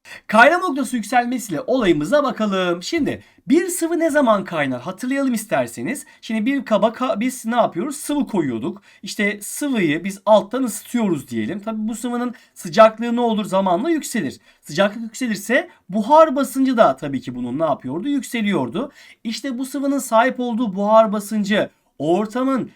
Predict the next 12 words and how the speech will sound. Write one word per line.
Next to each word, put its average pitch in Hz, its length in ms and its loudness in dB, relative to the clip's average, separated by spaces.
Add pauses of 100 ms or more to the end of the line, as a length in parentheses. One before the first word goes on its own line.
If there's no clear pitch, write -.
(200)
dış 262 300 0
basıncına 180 540 -4
eşitlendiği 180 800 0
o 202 120 -8
sıcaklık 214 460 2
derecesinde 139 380 -2
sıvımız 247 500 -6
kaynardı. 196 760 0 (180)
Evet, 175 260 0
bu 269 100 -2
şekilde 131 520 -6 (180)
olan 156 380 0